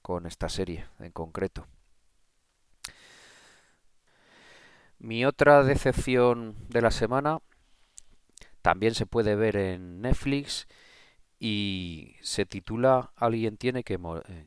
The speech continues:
que morir. Eh, esta es una miniserie de tres episodios únicamente, gracias a Dios,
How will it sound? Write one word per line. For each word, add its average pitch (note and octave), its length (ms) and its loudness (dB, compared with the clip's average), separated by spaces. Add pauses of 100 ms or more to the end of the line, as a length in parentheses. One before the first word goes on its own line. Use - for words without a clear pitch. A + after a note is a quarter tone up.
que F2 120 -6
morir. E2 300 -12 (1800)
Eh, C2+ 160 -10 (640)
esta A#2+ 720 6
es A2 140 -2
una A#2 160 -2
miniserie B2+ 640 0 (800)
de F#2 380 -2
tres - 260 -4
episodios G#2+ 760 -4
únicamente, F#2+ 580 -6
gracias F2+ 380 -4
a D#2+ 60 -6
Dios, G#2 300 -4